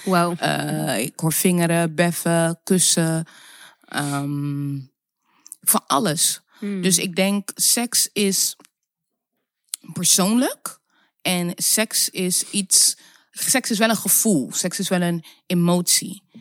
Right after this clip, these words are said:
Speaker 2: Seks is wel iets dat je aardt. En voor één iemand kan seks als zoenen zijn, omdat dat jouw grens is. En dat is jouw ultieme beleving.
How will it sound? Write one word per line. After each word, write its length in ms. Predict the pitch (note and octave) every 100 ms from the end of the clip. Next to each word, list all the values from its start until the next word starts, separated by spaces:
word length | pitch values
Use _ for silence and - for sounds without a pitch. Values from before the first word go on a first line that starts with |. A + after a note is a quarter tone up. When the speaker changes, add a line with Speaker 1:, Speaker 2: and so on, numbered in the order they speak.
| - _
Speaker 2:
Seks 340 | - F3+ F3
is 140 | F#3+ -
wel 220 | F3 E3+
iets 240 | - E3+ -
dat 220 | E3 -
je 320 | E3 D#3+ F#3 _ -
aardt. 640 | F3 D3 - - - - - - - - _
En 520 | - D#3+ D#3+ D#3+ E3 - _ _
voor 260 | - F#3 - - _ _
één 260 | - G#3 G#3+
iemand 380 | G#3 F3 E3+ -
kan 240 | F3+ E3
seks 340 | D#3 F#3+ F#3 -
als 220 | F3+ -
zoenen 260 | A3+ A#3+
zijn, 280 | B3 B3+ E4+
omdat 240 | D#4+ F3+ D#3+
dat 180 | G3+
jouw 140 | - A3
grens 440 | - G#3+ A#3+ C4+
is. 360 | D#4+ C5+ - - - -
En 320 | - F3+ D#3+ -
dat 280 | E3 F#3 -
is 220 | G3 -
jouw 380 | F3 D#3+ D#3+ D#3 - _ _ _ _ _
ultieme 520 | G#3 G3 - G#3+ F#3
beleving. 680 | E3 F3+ F3 F3+ G#3+ A#3+ D#4